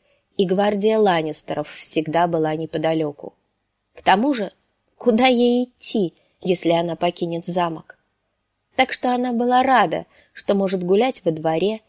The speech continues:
собирать цветы в садике Мерцеллы и посещать септу, чтобы молиться за своего отца. Иногда Санса молилась в Богороще,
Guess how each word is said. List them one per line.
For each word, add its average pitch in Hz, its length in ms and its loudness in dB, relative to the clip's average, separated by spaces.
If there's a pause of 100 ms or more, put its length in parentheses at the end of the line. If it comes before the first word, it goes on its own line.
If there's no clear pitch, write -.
(160)
собирать 196 560 0
цветы 160 500 -2
в - 80 -10
садике 202 520 0
Мерцеллы 185 800 -2 (340)
и 185 80 -4
посещать - 640 -4
септу, - 600 -4 (260)
чтобы 160 320 -2
молиться 156 540 -4
за 160 120 -12
своего 165 440 -2
отца. 165 560 -6 (600)
Иногда 214 540 0 (320)
Санса 247 460 0
молилась 220 480 2
в 196 100 -4
Богороще, 214 840 0